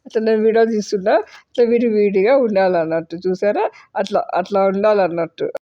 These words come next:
అన్నీ వేసాం కదా స్పైసెస్ అన్నీ. ఆ స్పైసెస్ అన్నీ ఇప్పుడు పాస్తా వేసినాం కాబట్టి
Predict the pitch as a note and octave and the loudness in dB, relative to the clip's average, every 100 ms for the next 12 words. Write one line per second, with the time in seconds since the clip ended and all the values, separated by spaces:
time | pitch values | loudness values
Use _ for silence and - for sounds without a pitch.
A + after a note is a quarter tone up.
0 | _ - G3+ G#3+ A#3 A#3 G3+ G3+ G#3+ G#3 | _ 0 2 4 4 4 2 2 0 0
1 | F#3 F3+ G#3+ E3+ E3+ G#3 G3 G3+ F#3+ G3 | 0 -2 -2 -2 -2 -2 -4 -4 -4 -2
2 | A4 A4+ B3+ G3 G3 A3 A3 F#3+ G#3 G#3+ | -2 -4 -4 -2 0 0 -2 -2 -2 -4
3 | G#3+ F3+ E3+ - G3+ F#3 - G3 F3+ D3+ | -4 -2 -2 -2 -4 -4 -6 -10 -6 -4
4 | D#3 F3 - | -4 -6 -6